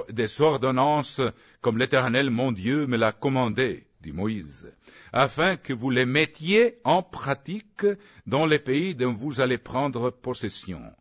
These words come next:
Vous les observerez et vous les mettrez en pratique, car ce sera là votre sagesse et votre intelligence aux yeux des peuples,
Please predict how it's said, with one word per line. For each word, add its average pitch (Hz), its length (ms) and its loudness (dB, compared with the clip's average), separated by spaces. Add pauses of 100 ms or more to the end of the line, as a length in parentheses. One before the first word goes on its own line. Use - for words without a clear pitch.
(360)
Vous 110 100 -2
les 139 180 0
observerez 147 840 4 (240)
et 113 80 -2
vous 127 140 0
les 147 60 4
mettrez 135 360 0
en 123 60 0
pratique, 135 640 -2
car 104 260 -2
ce 160 160 -4
sera 135 340 2
là 127 240 2
votre 110 480 -2
sagesse 104 920 -8 (360)
et 95 80 -2
votre 110 560 -6
intelligence 107 880 -6 (200)
aux 82 140 -10
yeux 98 360 -4
des 107 100 -2
peuples, - 500 -4